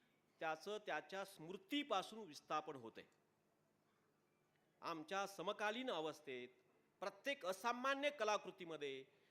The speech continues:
लेखक प्रामुख्याने एक शरणार्थी आहे. तो दारोदार भटकणारा एक निर्वासित आहे, जो आपल्या संदुकासह, सामानासह सर्व खूप गल्लीबोळातून, शहरातून आणि काळाला घेऊन जीवनमूल्यांना आणि असंख्य विश्वासांना आपल्या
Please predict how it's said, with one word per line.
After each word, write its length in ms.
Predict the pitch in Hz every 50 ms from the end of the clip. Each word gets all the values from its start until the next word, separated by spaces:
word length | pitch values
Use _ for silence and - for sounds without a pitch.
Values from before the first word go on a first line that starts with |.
| _ _ -
लेखक 460 | 101 131 165 180 175 - 214 226 233 226 -
प्रामुख्याने 640 | - 180 170 180 196 214 196 - 202 185 185 185 185
एक 100 | 175 -
शरणार्थी 580 | - - 156 156 180 196 208 208 202 - 233
आहे. 340 | 214 190 175 156 185 220 240 240 - - - _ _ _ _ _ -
तो 80 | 190
दारोदार 580 | 180 - 160 170 185 208 233 226 240 254 269 262
भटकणारा 600 | 214 220 214 247 240 247 233 233 233 226 233 233
एक 280 | 214 220 233 - - 156
निर्वासित 540 | 147 160 170 190 226 254 247 254 233 190
आहे, 320 | 196 165 151 147 147 143 135 - - _ _ _ _ _ - 127 127
जो 60 | 202
आपल्या 400 | 233 233 226 220 220 220 247 247
संदुकासह, 760 | 240 - 208 196 208 220 262 277 - 262 247 247 - 240 254
सामानासह 680 | 247 254 - 190 190 214 220 226 226 226 208 - 214 220
सर्व 560 | - - - 202 214 220 214 208 196 220 262 254 - - _ - _ _ _ _ _ _ _ _ _ _ -
खूप 320 | - - 247 294 311 302 277
गल्लीबोळातून, 920 | 208 190 214 202 208 233 262 254 214 220 214 214 208 208 208 220 240 254
शहरातून 600 | 233 - - 175 185 202 220 220 220 220 208 202
आणि 200 | 202 196 202 202
काळाला 500 | 190 - 175 165 170 185 202 202 202 196
घेऊन 360 | 185 147 160 175 220 254 269 254 - - _ _ _ - - 117 -
जीवनमूल्यांना 880 | 156 180 220 262 185 277 240 214 202 202 196 196 190 180 175 170 170 175 - - - - -
आणि 120 | 156 196
असंख्य 580 | - - 170 - - 254 262 269 254 - 269 247
विश्वासांना 640 | 202 196 180 - 180 190 196 185 180 175 180 208
आपल्या 300 | 214 202 - - 185 185